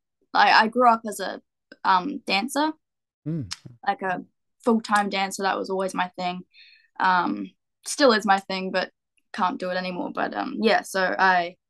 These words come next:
Speaker 1: have chronic pain and I had to quit and give up dancing when I was, like, you know, fourteen-ish. And that's really when I picked up the music and that, like, yeah.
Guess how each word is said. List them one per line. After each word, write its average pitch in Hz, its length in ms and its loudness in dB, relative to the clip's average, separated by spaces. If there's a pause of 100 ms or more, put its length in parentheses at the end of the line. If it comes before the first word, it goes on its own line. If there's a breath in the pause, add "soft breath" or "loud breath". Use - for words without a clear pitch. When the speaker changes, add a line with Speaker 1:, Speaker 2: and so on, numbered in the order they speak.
(160)
Speaker 1:
have 202 240 -2
chronic 190 400 0
pain 180 360 -6
and 170 120 -6
I 165 60 -2
had 180 220 -10
to 185 100 -12 (300)
quit 190 280 -2 (120)
and 190 120 -4
give 190 140 -4
up - 180 0
dancing 180 560 -6
when 185 120 -4
I - 120 -6
was, - 140 -14
like, - 120 -16 (160)
you 98 100 -10
know, 98 140 -8 (100)
fourteen-ish. - 1900 -8
And 190 140 -2
that's - 380 -4
really 196 300 0
when 185 200 -2
I 202 200 -2 (100)
picked - 240 -4
up - 200 0
the 190 80 -4
music 190 520 -4
and 180 360 -10 (1000)
that, 180 220 0 (100)
like, 190 180 0 (420)
yeah. - 260 -4